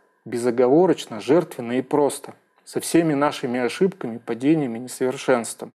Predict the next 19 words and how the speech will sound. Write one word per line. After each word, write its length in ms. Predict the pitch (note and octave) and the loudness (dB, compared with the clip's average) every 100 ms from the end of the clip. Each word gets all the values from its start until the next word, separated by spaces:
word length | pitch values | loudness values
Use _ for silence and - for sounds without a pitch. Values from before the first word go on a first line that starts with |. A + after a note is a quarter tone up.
| _ _ _ _ - | _ _ _ _ -2
Любит 320 | D3 D#3 - | 2 2 2
успешными 640 | C3 - F3 F#3 - A#2 A#2 | -2 -2 2 2 0 -6 -4
и 40 | |
оступившимися, 920 | G#2+ - C#3 - B2 - A#2+ - - - _ - - - | -6 -4 -4 0 0 -2 -12 -12 -16 -20 _ -20 -18 -10
беспрестанно 760 | A2 - B2+ - - E3+ D#3+ | -8 -4 -4 -2 -2 0 0
подавая 500 | A#2 A#2 A#2 C3 C3+ | -2 0 2 2 2
помощь 500 | A2 - E3 D3 - - _ - - _ - | 0 0 0 0 -4 -12 _ -20 -20 _ -12
и 40 | |
утешение. 680 | B2+ B2+ C3 - C3+ A2+ G#2 _ _ _ _ _ | -8 -6 -2 2 2 0 -8 _ _ _ _ _
Когда 220 | B2 C3+ | -2 0
человек 380 | D#3 - D#3 - | 2 4 2 2
так 180 | D3+ C#3 | -2 -2
запутается, 800 | A#2+ A#2+ - E3+ D#3+ A#2+ - A2+ | -2 -4 -4 -4 0 -2 -2 -8
разуверится 640 | A#2 A#2 C3+ D#3 C#3+ - | -4 -2 2 2 0 -8
в 60 | A2+ | -8
себе, 420 | - B2 A2+ A2 - | -6 -4 -2 -4 -6
что 200 | - - | -16 -14
опускает 560 | - - - D#3+ D#3 | -12 -4 2 2 2
руки, 360 | C3 B2+ - - | 0 0 -2 -20